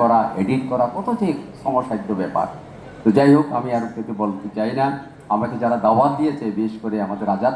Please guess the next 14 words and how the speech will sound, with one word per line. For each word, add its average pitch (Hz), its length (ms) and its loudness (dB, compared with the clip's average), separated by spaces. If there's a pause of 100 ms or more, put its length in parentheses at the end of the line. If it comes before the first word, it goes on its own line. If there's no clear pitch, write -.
সাহেব 147 300 0 (560)
এবং 101 120 -2 (120)
ডক্টর 107 220 -4 (120)
শফিক 110 320 0 (580)
এবং 110 180 4
বুলবুল 135 340 6 (100)
সাহেব, 98 260 0 (580)
তাদের 120 320 0
সঙ্গে 139 240 0
আমার 117 180 2
একটা 107 140 -4 (540)
আছে, 127 180 0 (160)
আপনাদের 190 380 -2
সঙ্গে 139 180 -2